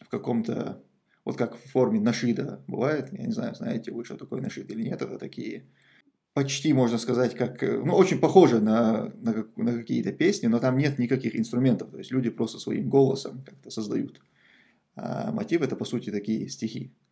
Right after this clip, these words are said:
То есть все то, что не подразумевает музыкальных инструментов, а, какой-то мелодии, созданной музыкальными инструментами, в том числе и даже если это не, не какой-то конкретный инструмент, но, например,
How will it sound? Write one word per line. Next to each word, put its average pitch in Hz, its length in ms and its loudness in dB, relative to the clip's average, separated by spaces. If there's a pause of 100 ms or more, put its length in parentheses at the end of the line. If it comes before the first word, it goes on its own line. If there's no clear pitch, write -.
(280)
То 170 120 4
есть 156 100 6
все 175 120 6
то, 170 180 4
что 139 160 -2
не 135 120 4
подразумевает 135 840 4 (260)
музыкальных 113 1000 -4
инструментов, 113 760 -4 (400)
а, - 300 -10
какой-то - 540 -8 (360)
мелодии, 123 840 2 (200)
созданной 107 580 0
музыкальными 110 760 -2
инструментами, 107 720 -2
в - 60 -20
том 110 180 -2
числе 113 440 -2
и 120 140 -4
даже 113 300 -4
если 117 340 -4
это - 180 -4
не, 107 280 -2
не 110 160 2
какой-то 135 420 -2
конкретный 110 440 -4
инструмент, 110 440 -2
но, 107 100 -2
например, 110 440 -2